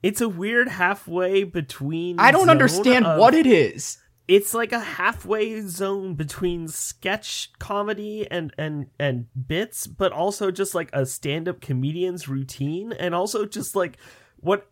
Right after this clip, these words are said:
Speaker 1: it, honestly, what it reminded me of was a prop comic who had all of his props taken away and just has to fill a twenty-minute slot.
Speaker 2: This episode, coincidentally, this episode's about him getting robbed, so he doesn't
Speaker 1: Yeah.
Speaker 2: have his props. But Weird Al is not a prop comic, so I don't think it really mattered.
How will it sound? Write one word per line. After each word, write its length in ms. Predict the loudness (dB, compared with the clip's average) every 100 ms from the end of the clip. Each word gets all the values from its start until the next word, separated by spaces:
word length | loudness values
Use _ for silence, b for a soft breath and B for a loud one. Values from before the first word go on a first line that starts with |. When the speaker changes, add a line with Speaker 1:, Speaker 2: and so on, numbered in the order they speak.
| -4
Speaker 1:
it, 120 | -2 0
honestly, 420 | 0 0 0 -2
what 100 | -2
it 60 |
reminded 360 | -2 -2 -2 -2
me 80 | -2
of 120 | -2
was 120 | -2
a 100 | -4
prop 380 | -6 -4 -4 -2
comic 360 | -2 -2 -2 -2
who 100 | -2
had 140 | 0
all 240 | -2 -2
of 80 | -2
his 100 | -4
props 400 | -8 -6 -4 -4
taken 280 | -6 -6 -2
away 200 | 0 0
and 80 | 0
just 140 | -4 -8
has 420 | -12 -8 -8 -6
to 100 | -8
fill 400 | -6 -6 -4 -4
a 60 | -6
twenty-minute 680 | -8 -8 -6 -4 -4 -4
slot. 440 | -6 -4 -4 -6 -14 _ _ _ _ -12
Speaker 2:
This 320 | -2 0 0 0
episode, 840 | 0 -2 -4 -2 -2 -4 -8 -10 _
coincidentally, 680 | 0 2 2 2 0 0 -2
this 220 | -2 0
episode's 360 | -2 0 -2 0
about 240 | 2 2
him 140 | 0 -4
getting 300 | -4 -4 0
robbed, 380 | 0 0 -4
so 160 | -8 -4
he 120 | -2
doesn't 360 | -2 -2 -4 -2
Speaker 1:
Yeah. 160 | 2
Speaker 2:
have 100 | 2
his 160 | 0 -8
props. 420 | -8 -8 -8 -12
But 360 | -2 -2 -2 _
Weird 240 | -2 0 4
Al 200 | 4 4
is 100 | 0
not 220 | 2 2
a 20 |
prop 380 | 0 2 2 0
comic, 440 | -6 -2 -2 -4
so 160 | -2 0
I 60 |
don't 240 | 2 0 0
think 160 | -2
it 100 | -2 0
really 220 | 0 0
mattered. 680 | 0 2 2 2 -4 -14